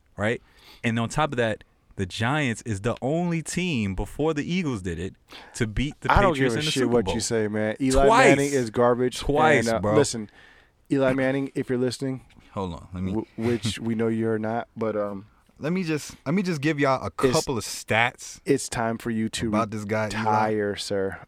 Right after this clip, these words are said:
Speaker 1: Okay, he c-,
Speaker 2: <clears throat>
Speaker 1: if he could retire, he's still is gonna, he's still, in my opinion, top ten. Top ten quarterbacks of all time.
Speaker 2: Nah, man.
Speaker 1: You gotta give it to him.
Speaker 2: No, I'm not.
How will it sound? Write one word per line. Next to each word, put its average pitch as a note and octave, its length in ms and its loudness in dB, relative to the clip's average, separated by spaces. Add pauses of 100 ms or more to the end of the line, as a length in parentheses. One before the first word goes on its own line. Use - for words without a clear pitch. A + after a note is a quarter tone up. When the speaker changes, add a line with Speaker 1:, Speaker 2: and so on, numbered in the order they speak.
Speaker 1:
Okay, F3+ 220 4
he G#3 60 4
c-, - 140 -2
Speaker 2:
<clears throat> - 20 -
Speaker 1:
if F#3+ 100 0
he A3 80 2
could F3 160 -4
retire, E3 340 0
he's D3 200 -4
still D3+ 280 0
is B2+ 80 -4
gonna, B2 240 -4
he's D3 160 -4
still, D3 380 -2
in F#2+ 140 -4
my A2+ 180 2
opinion, C#3+ 380 -2
top - 280 -6
ten. E2+ 280 -10 (1200)
Top B2+ 200 -6
ten A2+ 160 -6
quarterbacks F#2+ 440 -6
of E2 60 -16
all E2+ 120 -10
time. - 320 -16
Speaker 2:
Nah, G2+ 300 0
man. F#2+ 260 -6 (400)
Speaker 1:
You A#2 160 -4
gotta A#2 280 0
give A2 180 -4
it G#2 100 -6
to F#2 100 -10
him. E2 160 -12
Speaker 2:
No, C3 280 2
I'm A2+ 200 0
not. A#2+ 300 -2